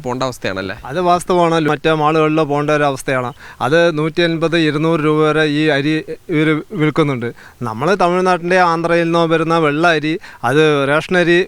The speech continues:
Speaker 2: ഇവിടെ കൊണ്ടുവന്ന് പോളിഷ് ചെയ്ത് ഇവിടെയുള്ള ജനങ്ങളെ തീറ്റിക്കുന്നുണ്ട്. ഇവിടെ നല്ല ബ്രാൻഡ് ചെയ്ത നല്ല അരി മുഴുവൻ, ഏ, ക-, കയറ്റി പോവുകയാണ്. നമ്മൾക്കത് ഒരു ഏത് റേഷൻ കടയിൽ നിന്നല്ല, നല്ലൊരു കടയിൽ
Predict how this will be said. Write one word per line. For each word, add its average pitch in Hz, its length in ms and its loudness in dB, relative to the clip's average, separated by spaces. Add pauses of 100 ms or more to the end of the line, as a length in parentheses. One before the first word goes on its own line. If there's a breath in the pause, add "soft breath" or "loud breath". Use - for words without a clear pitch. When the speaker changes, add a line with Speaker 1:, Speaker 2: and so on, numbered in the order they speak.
Speaker 2:
ഇവിടെ 165 300 0
കൊണ്ടുവന്ന് 160 520 2
പോളിഷ് 160 360 0
ചെയ്ത് 156 240 2 (100)
ഇവിടെയുള്ള 165 580 0
ജനങ്ങളെ 151 380 -4
തീറ്റിക്കുന്നുണ്ട്. 135 540 -4
ഇവിടെ 131 240 -4
നല്ല 127 160 -2 (100)
ബ്രാൻഡ് 170 320 0
ചെയ്ത 190 240 0 (180)
നല്ല 147 180 2 (100)
അരി 196 180 2
മുഴുവൻ, 185 280 2 (140)
ഏ, 160 160 -2
ക-, - 100 -10 (140)
കയറ്റി 151 300 0
പോവുകയാണ്. 135 300 0 (280 loud breath)
നമ്മൾക്കത് 156 460 2 (100)
ഒരു 151 160 0 (400)
ഏത് 151 140 0 (100)
റേഷൻ 185 300 0
കടയിൽ 214 240 4
നിന്നല്ല, 214 260 2 (380 loud breath)
നല്ലൊരു 151 340 0
കടയിൽ 226 240 4